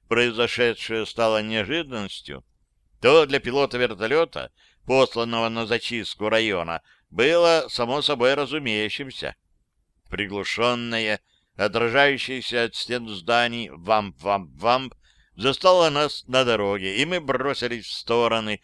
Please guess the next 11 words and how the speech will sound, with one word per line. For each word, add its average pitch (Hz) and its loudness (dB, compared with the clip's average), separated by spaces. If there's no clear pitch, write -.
уходя 117 4
от - -2
красных 110 -2
трассеров, 117 -2
распоровших 139 0
асфальт 127 0
совсем 135 -2
рядом 107 -2
с - -8
нами. 80 -8
«Отходим! 139 0